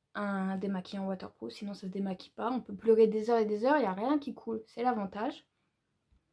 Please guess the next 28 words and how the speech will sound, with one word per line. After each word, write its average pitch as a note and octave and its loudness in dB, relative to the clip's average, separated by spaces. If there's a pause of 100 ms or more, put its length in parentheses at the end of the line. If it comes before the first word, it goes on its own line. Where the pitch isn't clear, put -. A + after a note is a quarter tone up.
(380)
Et C4 6
j'adore A3+ 2
tester B3+ -4 (200)
les G#3+ -2
mascaras. G#3 -2
Donc, A3+ 2
je G3 -10
me F#3 -10
suis G#3 -10
dit, G3 -8
quitte - -10
à G#3+ -4
l'avoir, G3 -2
je G3+ -10
vais G3 -8
vraiment A3 -4
le A3+ -2
tester. B3+ -14 (720)
J'en A3 0
ai A3+ 4
également G#3+ 2
plein B3 -4
d'autres. B3+ -2
Le G#3+ -8
Size G3+ -8
Up. B3+ 0 (180)
Donc, G3 -10
euh, G3+ -6